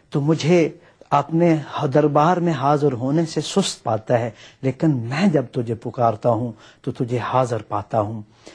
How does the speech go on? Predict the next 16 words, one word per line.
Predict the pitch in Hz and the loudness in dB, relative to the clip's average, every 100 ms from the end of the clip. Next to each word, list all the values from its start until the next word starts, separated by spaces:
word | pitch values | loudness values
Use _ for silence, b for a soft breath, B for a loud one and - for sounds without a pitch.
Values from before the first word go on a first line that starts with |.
| B | B
تو | 151 | 0
وہ | 147 240 | 6 6
نماز | 202 165 156 139 117 - b b - | 6 6 6 4 0 -10 b b -8
جو | 120 151 - - | 2 2 0 -2
ہماری | 131 123 139 180 | 2 4 4 2
نجات | 120 107 127 127 151 185 - | 0 -2 -2 2 2 0 -2
کا | 127 | -4
ذریعہ | 113 113 107 117 107 | -4 -4 -2 2 2
ہے، | 110 110 107 B B B B B | 0 -4 -4 B B B B B
رسالت | - 139 147 160 | 0 2 2 2
مآب | 170 208 233 - | 2 4 2 2
صلی | 160 139 | -2 0
اللہ | 135 127 | 0 2
علیہ | 131 131 123 123 117 | 2 2 0 0 0
وآلہ | 120 117 117 110 113 | 0 2 0 -4 -6
وسلم | 113 - 120 160 | -8 -6 0 2